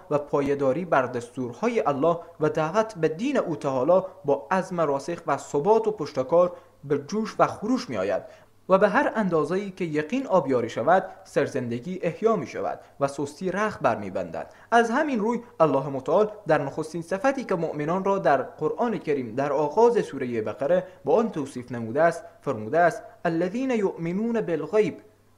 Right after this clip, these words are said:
مؤمنان کسانی اند که به غیب باور دارند. ایمان به غیب محرک و انگیزنده همه چیزهای دیگر است، در حالی که اگر در ریشه‌ها و زیربناها خللی وجود داشته باشد،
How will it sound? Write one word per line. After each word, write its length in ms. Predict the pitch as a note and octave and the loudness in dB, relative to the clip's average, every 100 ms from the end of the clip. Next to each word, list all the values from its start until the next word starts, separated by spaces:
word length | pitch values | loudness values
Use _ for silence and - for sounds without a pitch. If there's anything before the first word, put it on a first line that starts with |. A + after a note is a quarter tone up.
| _ _ _ | _ _ _
مؤمنان 540 | D3+ F3 F#3+ G#3+ B3+ B3+ - - | -6 -2 -2 0 -2 -4 -14 -10
کسانی 520 | G3+ A#3+ B3 A#3+ F#3 | -6 -2 0 0 0
اند 300 | E3+ F3 - | -2 -6 -10
که 100 | E3+ | -8
به 140 | C#3+ | -6
غیب 440 | D#3 - B3 - C#3+ | -6 -4 -4 -2 -2
باور 340 | C3 G#2+ G#2+ | 0 -2 -6
دارند. 400 | - F#2+ D2+ D#2+ _ _ _ _ | -8 -10 -12 -16 _ _ _ _
ایمان 400 | G3 G#3 B3+ C#4 | -4 0 2 2
به 80 | G3 | -2
غیب 300 | F#3+ A3 A#3 - | 2 2 2 -2
محرک 540 | D#3+ D#3+ D#3+ G3+ A3+ E3+ | -2 2 2 2 -2 -2
و 80 | E3+ F3+ | 0 0
انگیزنده 920 | E3+ D#3+ F3 E3 E3+ E3+ G#3+ A#3+ A3 | -2 -4 -8 -4 -4 2 2 4 2
همه 480 | E3+ E3+ A#3+ B3 G#3+ | 0 0 2 2 2
چیزهای 600 | - D3+ - F3+ G3+ F#3 | -2 -8 -2 -2 0 -4
دیگر 400 | D3 D3+ G#3 G#3+ | -6 2 4 6
است، 300 | B2 - - - _ - | 2 -2 -14 -20 _ -2
در 160 | D3+ | -2
حالی 260 | C#3 D#3 F3 | 0 -2 -2
که 200 | - F#3 | -6 -4
اگر 280 | F3 D#3 D#3 | -2 -2 -2
در 340 | C#3+ D3+ D3 | -2 -4 -4
ریشه‌ها 520 | D3 D#3 - E3+ A#3+ A#3+ | -6 -4 -2 4 4 4
و 100 | E3 | 0
زیربناها 840 | D#3 D3+ C#3 C#3 C3+ F#3 G#3 G#3 - | 0 -2 -2 -2 -2 0 0 0 -10
خللی 440 | - G3+ B3 C#4+ G#3 | -6 -2 0 0 -2
وجود 320 | D3 C#3+ C3+ | -4 -4 -2
داشته 280 | C3+ C3 C3 | -2 -2 -4
باشد، 380 | A#2+ A#2 F#3+ | -4 0 0